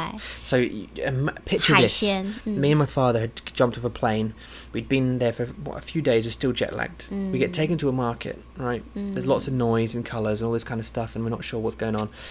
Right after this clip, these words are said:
Speaker 1: Um, and, you know, we're eating and drinking whatever people say. 第一，我们吃臭豆腐。
Speaker 2: 嗯。
Speaker 1: 第二，我们吃this pig's blood thing,
Speaker 2: 嗯，
Speaker 1: right?
Speaker 2: 猪血糕。
Speaker 1: 猪血糕, right?
Speaker 2: 嗯。
Speaker 1: Nearly sick for both of these things.
Speaker 2: <laughs>
Speaker 1: Third one, they put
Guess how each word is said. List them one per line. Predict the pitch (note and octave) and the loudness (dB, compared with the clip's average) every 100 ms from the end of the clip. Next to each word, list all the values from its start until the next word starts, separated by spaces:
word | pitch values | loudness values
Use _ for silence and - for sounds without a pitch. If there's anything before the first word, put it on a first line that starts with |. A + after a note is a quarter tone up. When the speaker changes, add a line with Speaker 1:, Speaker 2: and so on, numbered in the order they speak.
| - - - | -10 -12 -4
Speaker 1:
Um, | B2 A2+ A2 A2 - - - | 0 0 2 0 -2 -10 -8
and, | A#2+ A2+ A2+ - | -4 -4 -6 -8
you | B2+ A2+ | -6 -4
know, | |
we're | G#2+ A#2 | -2 -2
eating | C#3 C3 C3 | -2 -2 -2
and | A#2+ | -2
drinking | A#2+ A2+ A2+ | 0 -2 -2
whatever | - A2+ | -2 -2
people | A2+ A2+ A2+ | -4 -4 -4
say. | - A2 A2 - - - - - - | -4 -2 -2 -4 -18 -20 -20 -20 -8
第 | D3+ | -2
一， | C#3+ C#3 A#2 - - | 2 2 2 -4 -10
我 | G#2+ | -6
们 | G#2+ | -2
吃 | G#2+ - B2 A2+ G#2+ - - | 0 2 2 2 0 -6 -8
臭 | - A#2+ | -4 0
豆 | G#2+ | 0
腐。 | G#2 - - - | -2 -6 -10 -6
Speaker 2:
嗯。 | A2+ A2 | -4 0
Speaker 1:
第 | C3 | 2
二， | B2 A2 - - | 4 2 -2 -12
我 | A2+ | -6
们 | A2 G#2+ | -4 -2
吃 | - B2 G#2+ | -2 -2 -4
this | - | -6
pig's | - C3+ A#2 - | -8 -8 -6 -6
blood | G2+ - - - | -6 -6 -8 -4
thing, | G3+ | -2
Speaker 2:
嗯， | G3 G3 | 0 2
Speaker 1:
right? | F#3 | 4
Speaker 2:
猪 | A#3 | 6
血 | A#3 A#3 F3+ | 6 6 2
糕。 | - F3 F3 F#3 | 2 4 4 0
Speaker 1:
猪 | D3+ | -2
血 | C3+ - A#2 | -2 -4 -2
糕, | A#2+ - | -2 0
right? | A2+ B2 G3+ | 2 4 2
Speaker 2:
嗯。 | F#3 F3 - - - - | 0 -8 -12 -16 -18 -2
Speaker 1:
Nearly | C#3 A#2 A2 | 2 2 2
sick | - - - - - - - - | 0 -2 -6 -12 -18 -20 -20 -10
for | - B2 | -4 2
both | G#2 B2 | 2 2
of | - | -2
these | - - | -2 0
things. | - - - A3+ | 2 2 2 -2
Speaker 2:
<laughs> | D#4+ | 2
Speaker 1:
Third | E3 D3 | 8 8
one, | B2+ G#2+ | 8 2
they | A2 | 0
put | - | -2